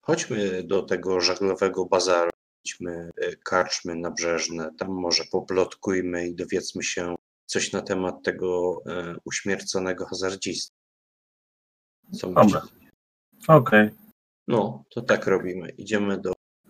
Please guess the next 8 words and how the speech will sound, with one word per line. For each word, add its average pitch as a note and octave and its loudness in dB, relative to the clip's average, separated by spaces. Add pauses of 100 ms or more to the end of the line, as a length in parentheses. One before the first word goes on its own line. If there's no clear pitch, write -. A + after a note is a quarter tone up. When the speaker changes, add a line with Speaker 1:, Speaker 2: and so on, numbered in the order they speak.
(320)
Speaker 1:
po - 0
drodze, G2 2 (220)
zahaczając F#2+ 0
o, F2 0 (600)
mm, E2+ -8
posiadłość F2 -6
Tana F2 -2
Birela, G2 -2